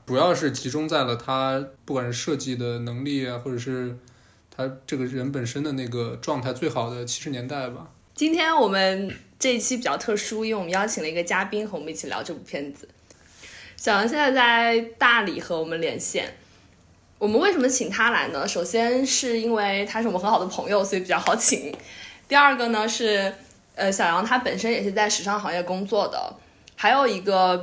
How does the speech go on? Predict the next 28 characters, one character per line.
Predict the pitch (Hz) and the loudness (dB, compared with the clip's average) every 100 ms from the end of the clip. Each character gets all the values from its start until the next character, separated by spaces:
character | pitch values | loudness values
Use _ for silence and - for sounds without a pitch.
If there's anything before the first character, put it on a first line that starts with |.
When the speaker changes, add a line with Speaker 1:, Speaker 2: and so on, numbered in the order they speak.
| 185 | -4
Speaker 2:
比 | - | 0
较 | 165 | 0
次 | 190 320 | 0 2
要 | 247 | 2
的 | 170 | 2
原 | 147 | -2
因， | 180 | -2
是 | 190 214 | -2 0
因 | |
为 | 208 | 0
我 | 196 | 0
跟 | 165 226 | 0 -2
小 | 226 101 | -2 -2
杨 | 110 104 190 | -4 -4 -4
在 | 220 214 185 170 156 104 - - | 0 4 4 4 2 -2 -6 -8
两 | 180 156 | -4 -4
年 | 139 85 - | -4 -8 -6
前 | - 160 127 | -6 -6 -4
吧， | 147 135 139 - - _ - | -4 -4 -6 -14 -20 _ -6
我 | |
们 | 170 185 | -4 -2
一 | |
起 | 233 180 | -2 -4
去 | 147 - - 226 185 | -8 -10 -6 -4 -4
过 | 180 175 151 | 0 2 4
巴 | 196 180 | 4 2
黎 | 185 175 | 0 0
的 | 190 185 165 160 | 4 4 4 2